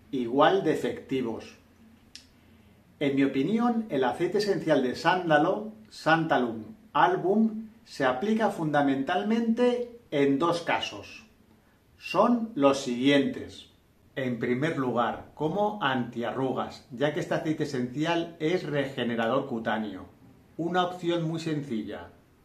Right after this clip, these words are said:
Añadir dos gotas de este aceite esencial en tu crema hidratante o incluso en tu crema reafirmante.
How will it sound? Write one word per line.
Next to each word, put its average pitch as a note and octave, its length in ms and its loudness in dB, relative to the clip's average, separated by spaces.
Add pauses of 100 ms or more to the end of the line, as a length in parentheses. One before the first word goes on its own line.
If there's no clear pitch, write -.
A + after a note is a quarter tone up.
(520)
Añadir B2 500 2
dos - 200 -2
gotas D#3 340 0
de C#3 60 -4
este C3+ 120 -6
aceite D3 280 -2
esencial C#3 520 -4
en C3+ 160 -2
tu A#2+ 140 -4
crema F#3 500 -4
hidratante A2+ 840 -2 (380)
o G3 200 2
incluso E3+ 840 -2
en C3 260 -2
tu A#2+ 160 -4
crema D#3 400 0
reafirmante. A2+ 1040 -2